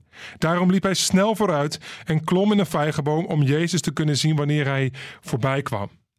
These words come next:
Het is een beetje net als met, ehm, Koninginnedag. Tegenwoordig zeggen we Koningsdag. Dan zien we, als je echt iets wil zien van de koning of de prinsesjes, dan wil je op de voorste rij staan. En kleine kinderen, die gaan dan op de schouders van hun vader,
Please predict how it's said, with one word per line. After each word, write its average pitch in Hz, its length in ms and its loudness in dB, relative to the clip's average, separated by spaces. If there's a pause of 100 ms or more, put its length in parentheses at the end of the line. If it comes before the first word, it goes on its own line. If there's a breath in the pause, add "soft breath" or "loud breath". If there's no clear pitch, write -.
(540)
Het - 680 -14
is - 0 -
een 135 60 2
beetje 151 200 2
net 156 180 2
als 156 180 -2
met, 143 220 -2
ehm, 117 360 -2 (600)
Koninginnedag. 156 880 -2
Tegenwoordig 117 380 -2
zeggen 120 360 -2
we 123 160 -4 (680)
Koningsdag. 156 640 0
Dan 131 120 -2
zien 139 240 4
we, 127 260 2 (420 loud breath)
als 120 160 -6
je - 100 -4
echt 170 240 -2
iets 135 140 0
wil 135 140 2
zien 139 320 2
van 123 240 0
de 120 120 -2 (120)
koning 160 480 2
of 117 120 -4
de - 80 -4
prinsesjes, 131 640 0
dan 123 140 -2
wil 151 140 0
je 165 60 2
op 160 80 -4
de 143 80 -2
voorste 165 420 0
rij 143 220 0
staan. 151 400 -4 (720 loud breath)
En 123 100 -4
kleine 143 280 -2
kinderen, 160 440 2
die 127 100 2
gaan 135 200 -2
dan 135 140 0
op 160 140 -4
de 135 60 -2
schouders 151 380 0
van 147 80 0
hun 135 100 0
vader, 156 520 0